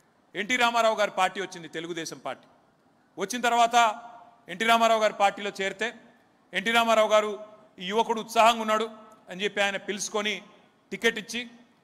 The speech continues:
ఆనాడు నైన్టీన్ ఎయిటీ త్రీలో ఎమ్మెల్యేగా నిలబడమని చెప్పి ఒక యువకుడు, ఇరవై తొమ్మిదేండ్ల యువకుడు కేసీఆర్ గారికి ఆయన ఎమ్మెల్యేగా టికెట్ ఇచ్చి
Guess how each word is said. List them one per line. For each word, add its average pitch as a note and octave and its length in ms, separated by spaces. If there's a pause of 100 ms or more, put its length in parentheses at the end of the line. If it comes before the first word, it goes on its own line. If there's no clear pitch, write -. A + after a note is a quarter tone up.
(180)
ఆనాడు A3+ 460 (380)
నైన్టీన్ A3+ 460
ఎయిటీ A3 220
త్రీలో A#3 420 (640)
ఎమ్మెల్యేగా A#3 380
నిలబడమని G3+ 480
చెప్పి F#3 400 (280)
ఒక F3+ 140
యువకుడు, G#3 420
ఇరవై A#3 240
తొమ్మిదేండ్ల A3 500
యువకుడు G#3+ 540 (320)
కేసీఆర్ G3 360
గారికి F#3 280
ఆయన F3 120
ఎమ్మెల్యేగా F3+ 340
టికెట్ F3 280
ఇచ్చి E3+ 320